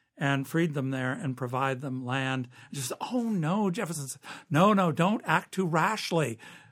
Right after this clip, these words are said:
Uh, you know, this will come to an end in its own good time."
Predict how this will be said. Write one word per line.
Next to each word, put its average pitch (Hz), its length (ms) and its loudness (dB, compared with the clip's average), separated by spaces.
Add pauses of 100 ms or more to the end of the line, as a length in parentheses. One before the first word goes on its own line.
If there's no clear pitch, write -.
Uh, 147 240 6 (240)
you 160 100 4
know, 156 240 4
this 185 300 2
will 214 140 2
come 180 340 2
to 180 480 0
an 165 140 -2
end 185 320 4
in 147 100 0
its 147 160 -6
own 160 260 0
good 139 240 -2
time." 214 580 -6